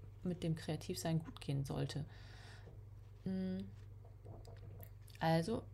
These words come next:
ist der Zweck von Kreativität, von Kreativsein, egal ob du jetzt malst, bastelst oder anderweitig kreativ bist, es soll dich einfach erstmal glücklich und zufrieden machen und, und dich wieder mit dir selbst verbinden.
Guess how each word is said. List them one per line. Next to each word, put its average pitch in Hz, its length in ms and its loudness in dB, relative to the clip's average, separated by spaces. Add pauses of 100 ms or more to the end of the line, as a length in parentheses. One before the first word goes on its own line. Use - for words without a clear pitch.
(120)
ist 165 160 2
der 143 120 2
Zweck - 500 4 (240)
von 160 140 4
Kreativität, 156 840 4
von - 160 0
Kreativsein, 151 840 2
egal 160 260 4
ob 160 120 0
du 156 100 0
jetzt - 160 -2
malst, 208 500 4
bastelst 185 640 4
oder 156 220 2
anderweitig 233 560 2
kreativ 208 460 -2
bist, - 300 -2 (800)
es 170 140 -2
soll 185 140 6
dich - 180 0
einfach 196 260 2
erstmal 185 300 0 (260)
glücklich 220 420 4
und 185 100 2
zufrieden 254 580 4
machen 165 400 4
und, 180 380 0
und 269 340 2 (120)
dich - 280 2 (320)
wieder 214 260 4
mit 196 200 0
dir 196 100 6
selbst 165 380 6
verbinden. - 500 0